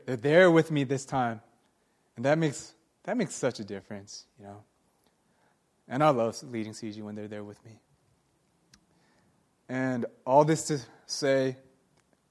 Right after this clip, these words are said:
what matters is who is on the boat with us. You know? So we see that, yes, Jesus does care because he is the one who is with us.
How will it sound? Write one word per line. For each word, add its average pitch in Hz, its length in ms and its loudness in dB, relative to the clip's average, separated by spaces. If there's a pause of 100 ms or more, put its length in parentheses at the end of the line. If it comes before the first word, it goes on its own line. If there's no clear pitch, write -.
(320)
what 127 140 0
matters 120 500 -4
is 120 180 -10
who 123 400 -8
is 107 100 -12
on 110 160 -8
the 98 60 -12
boat 95 300 -8
with 98 240 -14
us. 98 220 -20 (1080)
You 104 80 -18
know? 107 100 -20 (600)
So - 160 -6
we 127 120 -2
see 135 240 -6
that, 120 180 -4
yes, 110 500 -10
Jesus 117 340 -8
does 113 400 0
care 107 300 -12 (640)
because 131 320 -2
he 135 480 -2 (2500)
is 113 160 -12
the 123 80 -6
one 113 480 -4
who 131 100 -4
is 110 140 -6
with 110 300 -4
us. 101 240 -14